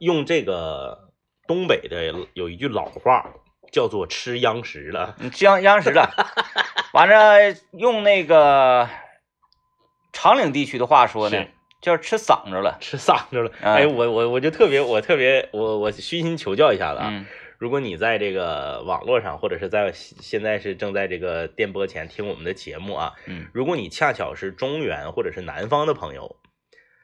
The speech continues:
Speaker 1: 呃，因为我们节目南方朋友很多啊，
Speaker 2: 很多。
Speaker 1: 我，我们在网上统计，我们节目的第一大收听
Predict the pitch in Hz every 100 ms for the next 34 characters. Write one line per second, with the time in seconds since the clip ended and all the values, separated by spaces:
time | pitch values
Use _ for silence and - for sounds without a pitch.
0 | _ _ - 90 185 302 - 113 123 214
1 | 165 156 220 156 185 90 95 107 95 -
2 | 104 117 104 113 117 170 240 120 82 165
3 | - 90 147 143 85 127 156 110 139 127
4 | - 185 165 170 131 123 120 120 120